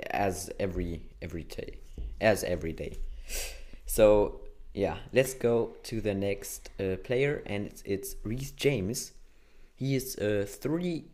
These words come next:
comma eight kilometers per hour fast. That's not so slow,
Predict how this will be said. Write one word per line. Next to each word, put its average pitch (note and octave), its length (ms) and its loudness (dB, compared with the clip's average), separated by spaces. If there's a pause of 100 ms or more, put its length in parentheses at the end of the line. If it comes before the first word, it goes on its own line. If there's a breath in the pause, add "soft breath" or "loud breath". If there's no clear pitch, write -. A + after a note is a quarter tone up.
comma A#2 380 0
eight A#2 340 0 (540)
kilometers G#2 800 -2
per - 320 -8
hour F2+ 260 -2
fast. G2+ 480 -6 (100)
That's B2 380 -6
not D3 300 -4
so B2 280 0
slow, A#2 640 -2